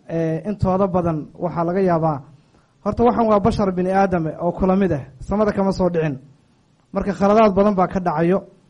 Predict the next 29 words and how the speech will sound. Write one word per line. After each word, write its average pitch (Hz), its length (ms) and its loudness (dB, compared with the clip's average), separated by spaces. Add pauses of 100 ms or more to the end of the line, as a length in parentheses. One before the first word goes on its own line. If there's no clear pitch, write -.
(280)
laakiin 165 220 0
waxaa 202 180 0
la 190 80 2
rabaa 180 160 0
qofka 208 240 -4
inuu 196 180 -2
diiniyana 185 500 0
dhisan 175 300 -4
yahay, 175 260 0 (540)
caqliyana 185 560 0
mutakaamil 175 600 -2
uu 175 80 2
yahay. 165 300 2 (520)
Ilaahay 175 280 -2
subxaanahu 175 420 -4
wa 165 60 -2
tacaala 170 400 2 (140)
uu 165 160 -4
maartay 160 340 -6
xikmad 160 360 -4
badanna 175 300 0
siiyey. 185 380 2 (640)
Laakiin 190 240 -6
haddee, 185 300 0
hadduu 190 340 -2 (220)
ragga 214 240 -2
dhaxa 185 280 -2
uu 202 100 2
yahay, 147 260 0